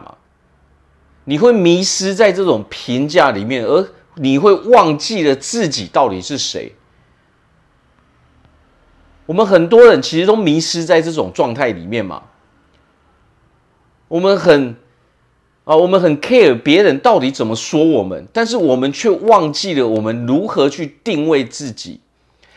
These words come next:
当我们连自己都没有办法定位自己，我们连自己是谁都不知道的时候，我们就只好去听别人的嘛。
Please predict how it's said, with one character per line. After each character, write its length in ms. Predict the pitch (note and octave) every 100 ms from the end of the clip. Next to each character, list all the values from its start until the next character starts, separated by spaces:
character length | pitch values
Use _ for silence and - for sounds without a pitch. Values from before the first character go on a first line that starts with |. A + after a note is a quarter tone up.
| _ _ -
当 200 | A#3 C4+
我 120 | F#3
们 240 | C#3 C#3+ C3+
连 260 | C3+ F#3+
自 260 | - A#3+ G#3
己 320 | - G#2 F2 -
都 140 | G3
没 160 | F#3 E3
有 100 | B2
办 220 | F3+ C3
法 100 | F2
定 240 | - C3+
位 140 | B2 B2
自 180 | C3+
己， 160 | G#2+ F2+
我 100 | G2+
们 140 | C#3
连 180 | D3 E3+
自 160 | - A#3
己 160 | A#2
是 140 | G#2 E3+
谁 320 | - - E2
都 80 | B2+
不 140 | C#3
知 180 | C#3+ D#3+
道 220 | A3 E3+
的 100 | A2+
时 180 | - G#2
候， 100 | A2
我 200 | F2+ A2
们 160 | B2+ B2
就 140 | F3
只 180 | - C3+
好 100 | G2+
去 80 | C3
听 280 | - C3 C#3+
别 280 | C3+ G2+ A#2
人 180 | D2+
的 80 | E2+
嘛。 200 | - -